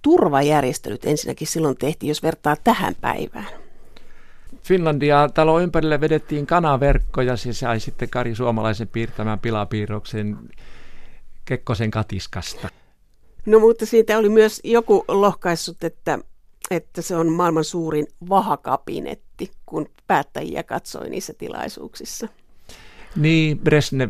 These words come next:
Speaker 2: Brezhnev oli jo aika huonossa kunnossa. Hänellä piti olla oma lepohuone. Finlandia-talon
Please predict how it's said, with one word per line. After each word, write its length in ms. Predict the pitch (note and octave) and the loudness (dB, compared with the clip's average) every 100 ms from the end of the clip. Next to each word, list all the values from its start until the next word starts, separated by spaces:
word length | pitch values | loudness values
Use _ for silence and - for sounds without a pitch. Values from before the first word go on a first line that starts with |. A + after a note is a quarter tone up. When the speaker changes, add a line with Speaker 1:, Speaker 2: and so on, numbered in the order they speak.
| - | 2
Speaker 2:
Brezhnev 420 | C#3+ C3 B2+ A2+ | 2 4 2 0
oli 180 | A2+ A#2+ | 2 2
jo 120 | A#2+ | 4
aika 260 | B2+ C3 C3 | 4 4 4
huonossa 420 | C#3+ C#3 C3+ C3 | 4 4 0 -2
kunnossa. 600 | - C#3 C#3 C#3 - C3 | 2 2 2 0 -2 0
Hänellä 300 | C3 C3 A#2+ | 2 0 0
piti 280 | B2 A2 A#2+ | -2 0 0
olla 220 | A#2 A2+ | 2 2
oma 280 | B2 C3 A#2+ | 2 4 4
lepohuone. 760 | C#3 C3 B2 A#2 A#2 A#2+ B2 B2 - - - | 2 2 2 4 4 4 0 -2 -10 -12 -6
Finlandia-talon 880 | A#2 A#2 A2 A2 A2+ A2 A2 G#2+ | -4 -2 -2 -4 0 0 2 0